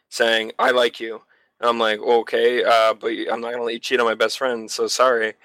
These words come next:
despite her best efforts. And she basically, like, I was like, "Listen, I'm not gonna sit here and, like, wait and wait and wait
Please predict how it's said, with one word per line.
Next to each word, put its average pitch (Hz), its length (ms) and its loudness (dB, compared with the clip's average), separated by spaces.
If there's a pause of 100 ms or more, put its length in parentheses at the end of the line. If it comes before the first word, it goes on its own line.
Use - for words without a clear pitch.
(360)
despite 117 360 2
her 113 260 2
best 113 280 0
efforts. 113 480 -4 (520)
And 123 300 0
she - 160 -4
basically, 123 920 -2 (340)
like, 131 180 2
I 123 80 2
was 123 120 -2
like, 113 200 2
"Listen, 113 380 -4 (500)
I'm 123 160 0
not 131 260 2
gonna 127 160 0
sit 135 180 -2
here 123 200 4
and, 113 100 2
like, 110 200 -6
wait 117 360 0 (520)
and 120 160 0
wait 113 180 4
and 110 100 -6
wait 107 300 2